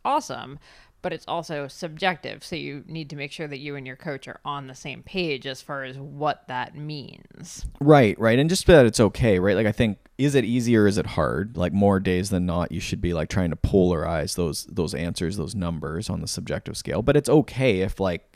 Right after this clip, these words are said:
Speaker 2: again, yesterday it got stinking hot.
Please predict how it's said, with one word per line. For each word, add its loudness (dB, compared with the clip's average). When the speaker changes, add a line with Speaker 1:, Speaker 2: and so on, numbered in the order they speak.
Speaker 2:
again, -4
yesterday -4
it -4
got -2
stinking -2
hot. -4